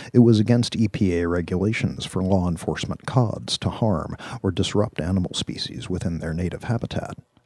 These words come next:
unless that species was actively obstructing the apprehension of a criminal. So the birds continued to descend on the A one Scout without mercy,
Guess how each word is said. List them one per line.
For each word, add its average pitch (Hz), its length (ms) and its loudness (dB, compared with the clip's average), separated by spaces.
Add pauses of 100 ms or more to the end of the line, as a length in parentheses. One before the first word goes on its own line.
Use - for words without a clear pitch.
unless 151 400 2
that - 180 -6
species - 540 -6
was 87 180 -4
actively 98 480 -2
obstructing 82 560 -2
the - 140 -4
apprehension 85 560 -4
of - 100 -12
a - 40 -16
criminal. - 580 -2 (600)
So 165 200 10
the 160 80 6
birds 160 400 6
continued 113 560 8
to 95 80 0
descend 90 520 4
on 80 120 -2
the 82 180 -6
A 80 100 -2
one 78 280 -4
Scout 92 420 0
without 82 320 -2
mercy, 80 540 -4